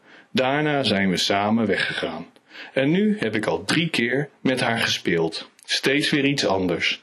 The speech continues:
Alle spelletjes zijn leuk," zegt ze. "Vind je haar geen lief klein vogeltje?" Dat vond Gnodde zeker.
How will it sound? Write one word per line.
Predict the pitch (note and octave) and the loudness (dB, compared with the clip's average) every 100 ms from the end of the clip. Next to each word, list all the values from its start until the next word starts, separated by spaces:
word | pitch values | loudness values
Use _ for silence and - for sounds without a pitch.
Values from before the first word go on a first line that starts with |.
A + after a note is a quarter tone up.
| - - | -10 -2
Alle | A#2+ C#3 | 0 0
spelletjes | C#3 C#3 C3 C3 C3+ - | 0 0 0 0 0 0
zijn | B2 G#2 | 0 2
leuk," | F#2+ F2+ - - - | 2 0 -6 -16 -6
zegt | - G2 - | -2 0 -2
ze. | - F#2 - _ - - - - | -2 -4 -6 _ -18 -12 -10 -10
"Vind | - C#3+ C#3 | -2 0 2
je | C3+ | 0
haar | B2+ B2+ | 0 0
geen | C3 B2 | 0 0
lief | C3+ D#3 - | 0 0 0
klein | C#3 B2+ C3+ A#2 | 0 2 2 0
vogeltje?" | B2+ D#3 D#3+ D#3 D#3+ F3+ - - _ _ _ _ - _ | 0 0 0 0 0 -2 -4 -20 _ _ _ _ -20 _
Dat | - G2+ - | -2 -2 0
vond | C3 B2 | -2 0
Gnodde | A2+ C#3+ D3 C#3 | 0 2 2 2
zeker. | - D3+ E3+ - A#2+ - | 2 2 0 -2 -6 -8